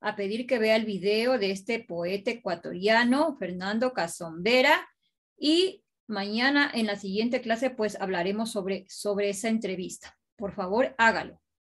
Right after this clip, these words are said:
porque mañana sí va a tener calificación. Bien,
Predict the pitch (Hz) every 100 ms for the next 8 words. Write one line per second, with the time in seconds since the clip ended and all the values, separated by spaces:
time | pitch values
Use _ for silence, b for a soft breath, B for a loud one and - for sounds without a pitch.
0 | _ _ 226 294 269 233 233 233 220 214
1 | 202 202 214 202 196 190 170 - - -
2 | _ B B B B - 277 202 -